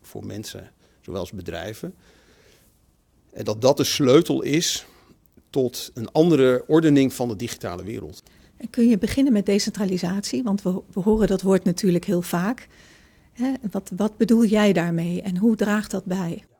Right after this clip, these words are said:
Speaker 1: Nou, ik bedoel daarmee dat je grip krijgt op je data. Dat betekent dat, dat jij, jij als onder andere Kitty, eh, al, al jouw data is verspreid over verschillende, eh, platforms.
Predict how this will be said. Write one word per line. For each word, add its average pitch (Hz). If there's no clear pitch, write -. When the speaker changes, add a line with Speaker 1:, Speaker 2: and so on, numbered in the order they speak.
Speaker 1:
Nou, 110
ik -
bedoel 131
daarmee 143
dat 131
je 120
grip -
krijgt 110
op -
je 98
data. 101
Dat 87
betekent 95
dat, 98
dat 92
jij, 95
jij 104
als -
onder 104
andere 90
Kitty, 127
eh, 107
al, 139
al 143
jouw 147
data 135
is -
verspreid 139
over 143
verschillende, 139
eh, 107
platforms. -